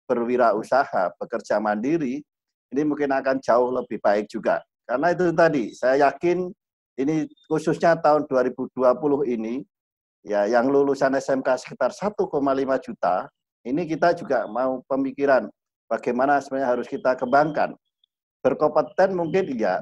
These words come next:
tetapi kalau tidak ada lapangan pekerjaan kan menjadi satu masalah. Maka yang harus kita dorong, kita bagaimana anak-anak kita menjadi wirausaha,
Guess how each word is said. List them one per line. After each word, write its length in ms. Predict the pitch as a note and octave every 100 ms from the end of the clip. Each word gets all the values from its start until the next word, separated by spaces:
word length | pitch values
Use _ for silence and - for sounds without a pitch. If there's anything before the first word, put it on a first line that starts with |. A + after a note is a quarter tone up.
| -
tetapi 720 | A2+ C3 F3+ F3 E3 C#3 G#2 -
kalau 240 | C3 C#3
tidak 400 | C#3 D3 A2 G#2
ada 160 | B2 A#2+
lapangan 320 | C3 C3+ C3+
pekerjaan 480 | C3+ C#3+ - C3+ D3+
kan 160 | D#3+
menjadi 320 | D3+ A#2 G#2+
satu 240 | B2+ B2+ C3
masalah. 480 | B2 A#2 A#2 F#2 -
Maka 160 | G#2+ -
yang 160 | D#3 C3+
harus 240 | C3+ C3
kita 240 | - D3 C3
dorong, 480 | G#2+ F#2+ C#3+ F#3+ A3+ _ _ _ _
kita 640 | B2+ - E3 F3 E3 B2
bagaimana 720 | - B2 C3+ B2 B2 D#3+ F3+ C3+
anak-anak 400 | C#3 A2+ C3 B2+
kita 320 | B2 A2 D3+ D#3+
menjadi 480 | C#3+ A#2+ G#2+ C#3+
wirausaha, 720 | C3+ C#3 B2+ A#2+ B2 G#2+ G#2+